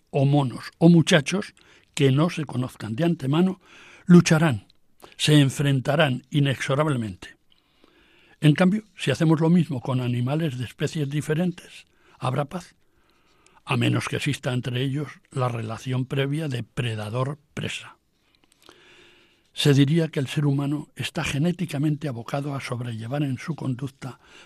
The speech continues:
la maldición de Caín. En consecuencia,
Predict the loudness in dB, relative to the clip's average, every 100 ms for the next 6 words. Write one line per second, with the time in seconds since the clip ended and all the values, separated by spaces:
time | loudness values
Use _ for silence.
0 | -8 -4 -4 -6 -12 -10 -6 -6 -8 -12
1 | -14 -20 _ _ _ _ _ _ _ _
2 | _ _ _ -20 _ _ _ _ _ _
3 | _ _ 0 2 0 -2 0 -2 -2